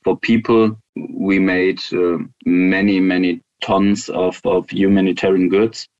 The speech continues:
that were collected in Trostianets and then sent from Trostianets to, uh, surroundings of Kiev, uh, surroundings of Kharkiv, surroundings of Mykolaiv. So many,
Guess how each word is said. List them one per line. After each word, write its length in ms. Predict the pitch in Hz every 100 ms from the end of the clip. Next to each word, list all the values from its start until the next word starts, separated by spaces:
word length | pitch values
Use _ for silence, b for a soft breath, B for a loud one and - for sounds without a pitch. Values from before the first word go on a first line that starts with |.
| _
that 120 | 101 92
were 240 | 101 98 - -
collected 680 | - 95 107 - - 92 - - - -
in 180 | 117
Trostianets 760 | 123 156 - 135 131 135 131 -
and 240 | 107 104 95
then 380 | 101 104 110 110 _ _
sent 400 | - - 107 107
from 240 | 110 98 95
Trostianets 920 | - 101 95 - 95 92 95 95 - -
to, 480 | - 98 92 90 87
uh, 160 | 73 82 - - -
surroundings 680 | - 92 90 92 92 90 -
of 180 | 110 -
Kiev, 480 | - 92 90 90 90 _ -
uh, 480 | 85 82 82 64
surroundings 640 | 73 101 95 92 92 90 107
of 100 | - - - -
Kharkiv, 920 | 110 110 - - 82 82 - 87 85
surroundings 920 | - - - 92 87 87 92 92 90 87
of 100 | 92
Mykolaiv. 760 | 95 92 90 80 78 85 - -
So 160 | -
many, 360 | 90 90 95 104